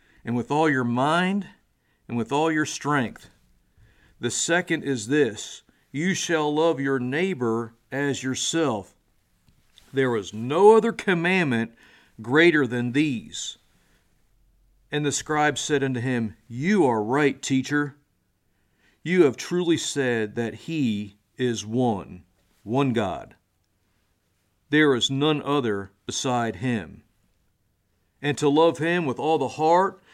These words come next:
and with all the understanding, and with all the strength, and to love one's neighbor as oneself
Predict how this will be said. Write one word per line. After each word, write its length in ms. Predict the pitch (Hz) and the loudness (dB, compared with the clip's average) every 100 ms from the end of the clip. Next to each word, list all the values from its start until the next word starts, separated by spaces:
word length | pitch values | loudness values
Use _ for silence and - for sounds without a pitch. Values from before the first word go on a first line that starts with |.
| _ | _
and 100 | 135 | 0
with 200 | 143 135 | 0 2
all 180 | 156 160 | 4 4
the 160 | 131 | 2
understanding, 1000 | 156 165 143 139 - 156 175 175 185 190 - - | 0 0 0 -2 -2 0 0 -2 -2 -4 -10 -10
and 80 | 131 | 0
with 160 | 139 151 | 2 4
all 180 | 165 151 | 4 4
the 120 | 131 | 2
strength, 640 | - - 160 180 196 - _ _ - | -2 -2 2 2 0 -6 _ _ -10
and 80 | 127 | 0
to 80 | 151 | 2
love 300 | 165 165 147 | 4 4 2
one's 260 | 160 120 | 0 0
neighbor 300 | 156 175 156 | 0 0 0
as 140 | 151 143 | 0 2
oneself 680 | 165 151 - 160 170 170 | 0 0 0 2 0 -2